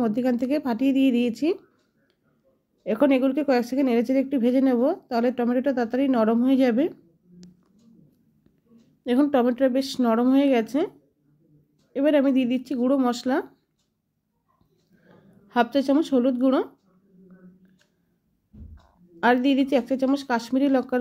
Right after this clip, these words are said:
গুঁড়ো। আপনারা যে যেমন ঝাল পছন্দ করেন, সেই অনুপাতে ঝালটা দিয়ে দেবেন। দিয়ে দিচ্ছি হাফ চামচের থেকে একটু কম জিরের গুঁড়ো, আর দিয়ে দিচ্ছি স্বাদ অনুযায়ী নুন, দিয়ে দিচ্ছি সামান্য পরিমাণে একটু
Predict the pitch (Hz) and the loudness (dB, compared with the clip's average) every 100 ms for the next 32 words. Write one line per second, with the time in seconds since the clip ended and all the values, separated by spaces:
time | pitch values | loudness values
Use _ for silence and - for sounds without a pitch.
0 | 254 262 311 240 247 247 262 254 240 269 | -2 0 0 0 -2 0 0 0 2 2
1 | 262 226 240 240 233 254 262 269 254 254 | 0 0 -2 -4 -4 -2 -2 -4 -2 -2
2 | 247 254 254 233 240 247 233 247 240 233 | -2 -4 -4 0 2 0 0 0 2 2
3 | 285 - _ _ _ _ _ _ _ _ | 0 -4 _ _ _ _ _ _ _ _
4 | 220 262 254 262 294 247 247 262 254 254 | -2 0 2 0 0 0 0 -2 -2 -2
5 | 269 269 285 - 285 269 262 381 - 220 | -4 -2 -4 -4 -6 0 0 0 -4 -2
6 | 247 269 240 254 330 - _ _ _ _ | 0 0 2 0 0 -4 _ _ _ _
7 | _ _ _ _ _ _ _ _ _ _ | _ _ _ _ _ _ _ _ _ _
8 | _ - 262 262 262 262 269 285 247 233 | _ 0 2 2 0 -2 -4 -6 -2 0
9 | 247 269 269 269 370 - _ _ _ _ | 2 2 2 2 0 -8 _ _ _ _
10 | _ _ _ _ _ _ _ _ - 240 | _ _ _ _ _ _ _ _ -2 2
11 | 262 427 - _ _ _ _ _ _ _ | 2 0 -6 _ _ _ _ _ _ _
12 | _ _ _ _ _ - 233 277 269 285 | _ _ _ _ _ -4 0 2 0 -2
13 | 285 247 254 269 285 262 254 254 269 269 | -4 0 2 2 2 0 0 2 2 0
14 | 302 | -4